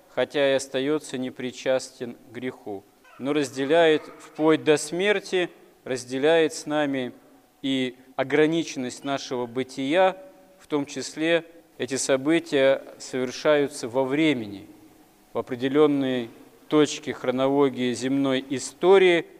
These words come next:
что тоже само по себе является чудом, потому что время — это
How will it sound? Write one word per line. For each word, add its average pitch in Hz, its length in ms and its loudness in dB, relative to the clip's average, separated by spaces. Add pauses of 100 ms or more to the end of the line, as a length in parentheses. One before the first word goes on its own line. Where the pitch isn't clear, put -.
(140)
что 139 400 -2 (220)
тоже 143 340 0 (140)
само 143 380 -2
по 135 120 -8
себе 139 520 -2 (320)
является 131 720 -2
чудом, 185 540 -2 (320)
потому 151 380 0
что 139 400 2 (240)
время — 160 640 0 (160)
это 131 640 2